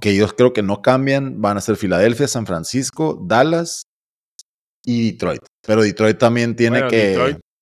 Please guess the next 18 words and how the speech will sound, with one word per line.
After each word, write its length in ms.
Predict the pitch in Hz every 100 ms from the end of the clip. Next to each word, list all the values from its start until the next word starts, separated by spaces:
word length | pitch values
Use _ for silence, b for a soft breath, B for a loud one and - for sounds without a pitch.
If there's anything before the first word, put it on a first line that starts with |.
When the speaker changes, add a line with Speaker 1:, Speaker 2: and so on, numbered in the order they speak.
| _
Speaker 2:
sí, 300 | - 113 151
tiene 220 | 147 123
que 80 | 127
demostrar, 440 | 131 110 - 113 170
o 80 | 151
sea, 120 | 139
digo, 220 | 127 110
Speaker 1:
Ajá. 220 | - 120
Speaker 2:
bueno, 300 | 143 143 143
ocho, 180 | 131 - 151
ocho, 380 | 131 - - 120
o 40 |
sea, 180 | 117 127
andan 200 | 123 135
ocho, 240 | 131 - 127
van 180 | 123 127
ocho 180 | 117 120
tres, 520 | 147 151 151 143 -